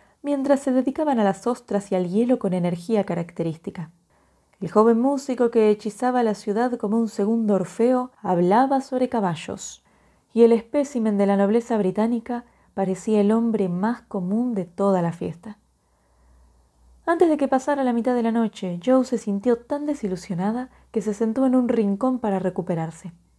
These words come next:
Un rato después, el señor Byers se sentó con ella. Él también parecía un poco fuera de lugar en ese sitio.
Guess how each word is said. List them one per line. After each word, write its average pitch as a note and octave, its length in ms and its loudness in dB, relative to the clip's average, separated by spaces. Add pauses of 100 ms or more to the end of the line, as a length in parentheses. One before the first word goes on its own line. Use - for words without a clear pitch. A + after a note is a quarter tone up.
(300)
Un F3+ 100 -6
rato F#3 240 6
después, A3+ 400 2
el F#3+ 100 2
señor F#3 300 -2
Byers A3+ 280 -2
se F#3+ 120 -4
sentó F3+ 260 -4
con F#3+ 120 -2
ella. F#3 320 -6 (880)
Él C#4 160 0
también F3 380 2
parecía E3+ 440 2
un E3+ 60 -2
poco F#3 220 0
fuera F#3 220 2
de F3 120 4
lugar F3+ 280 4
en E3+ 120 0
ese F3 180 -4
sitio. E3+ 380 -10